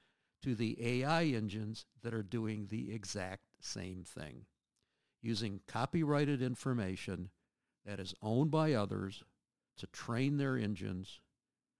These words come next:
That also needs to be addressed. And I hope at this point there will be some movement in this direction. Yes, I use Google.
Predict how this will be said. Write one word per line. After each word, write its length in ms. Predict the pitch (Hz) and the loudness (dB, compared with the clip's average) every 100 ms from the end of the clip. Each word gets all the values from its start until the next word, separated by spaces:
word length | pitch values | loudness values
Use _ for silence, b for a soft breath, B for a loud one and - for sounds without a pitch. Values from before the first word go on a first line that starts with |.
| _ _ - | _ _ -8
That 220 | 104 107 - | -4 -4 -2
also 440 | 104 101 - 95 | 0 0 0 -4
needs 280 | 85 87 85 | -4 -6 -8
to 80 | - | -10
be 120 | - | -10
addressed. 500 | 78 80 80 80 - - _ _ _ _ _ _ _ - | -10 -8 -10 -10 -14 -16 _ _ _ _ _ _ _ -10
And 80 | 95 | -10
I 80 | |
hope 300 | 92 165 190 - | -4 -2 0 -2
at 120 | - | -2
this 200 | 110 - | -2 -2
point 520 | - 95 92 90 - _ _ _ _ - | -4 -4 -4 -6 -12 _ _ _ _ -6
there 140 | 104 | -4
will 200 | 101 107 | -2 -2
be 120 | 107 | -2
some 240 | 95 - 95 | -4 -4 -2
movement 460 | 104 117 113 104 | 2 2 2 -2
in 120 | 92 95 | -2 -4
this 180 | 92 | -6
direction. 580 | - 85 87 - - - - _ _ _ _ _ _ _ _ 98 | -6 -6 -6 -8 -14 -16 -20 _ _ _ _ _ _ _ _ -10
Yes, 320 | 120 131 - | -8 -6 -8
I 80 | 120 | -8
use 280 | 104 101 95 | -6 -8 -10
Google. 560 | 101 139 151 147 143 | -4 -4 -2 -4 -4